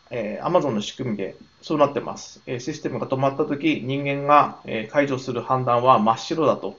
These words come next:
いう証拠が必要です。でね、えー、黒じゃないけど、えー、白の証拠もないと。ね、信じてください。えー、それじゃあ全然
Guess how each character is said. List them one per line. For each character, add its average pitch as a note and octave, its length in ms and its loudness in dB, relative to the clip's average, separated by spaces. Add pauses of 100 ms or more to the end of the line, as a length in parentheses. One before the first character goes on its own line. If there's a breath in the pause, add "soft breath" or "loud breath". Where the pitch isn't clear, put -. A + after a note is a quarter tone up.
い D3 80 -4
う C3+ 80 -2
証 C#3 180 -2
拠 C3 140 -4
が A2+ 100 -2
必 - 220 -12
要 G2 80 -8
で F2 100 -10
す。 - 240 -20 (720)
で C#3+ 100 -6
ね、 D3+ 220 -4 (120)
え B2+ 120 -6
ー、 B2+ 80 -10
黒 G3 180 -2
じ D3 80 2
ゃ B2+ 60 4
な A#2+ 100 0
い A#2 100 -4
け G#2 100 -6
ど、 F#2 220 -10 (220)
え A2 100 -6
ー、 G#2+ 40 -6
白 D#3+ 240 0
の A#2 100 -2
証 C3+ 220 -2
拠 C3 100 -8
も B2 120 -2
な F#2 120 -4
い - 60 -12
と。 - 100 -20 (540)
ね、 G#2 240 -12
信 D#3+ 200 -10
じ C3+ 120 -10
て - 100 -12
く - 100 -10
だ G2+ 80 -6
さ - 160 -8
い。 - 60 -16 (340)
え - 260 -10
ー、 - 0 -
そ B2 120 -12
れ B2 80 -10
じ C3+ 80 0
ゃ A2 160 4
あ G2 40 -16
全 A2+ 140 -8
然 G#2 240 -8